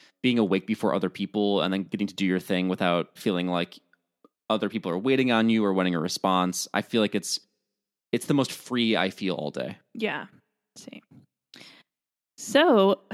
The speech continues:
Speaker 2: <laughs> what does my Instagram tell you about me? Question ten.
Speaker 1: Well, I will say this.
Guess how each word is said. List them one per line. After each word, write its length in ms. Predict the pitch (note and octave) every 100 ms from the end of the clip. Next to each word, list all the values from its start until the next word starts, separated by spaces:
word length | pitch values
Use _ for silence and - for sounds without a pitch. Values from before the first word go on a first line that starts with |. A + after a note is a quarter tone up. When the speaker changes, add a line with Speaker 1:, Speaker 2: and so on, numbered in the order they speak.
| - - -
Speaker 2:
<laughs> 460 | - - _ _ -
what 300 | B3 A3+ C4+
does 180 | F4+ D4
my 200 | A3+ -
Instagram 640 | A3 C4 B3 G3+ F#3 F3+ F#3
tell 140 | F3+
you 220 | F3+ F#3+
about 300 | F3+ F3+ E3+
me? 280 | D#3 - - _
Question 360 | F#3 - G3+
ten. 340 | G3+ E3 D#3 E3+ _ _ _
Speaker 1:
Well, 120 | D3
I 60 | F3
will 160 | A3+ C4+
say 200 | - D3+
this. 420 | A#2+ G#2 - -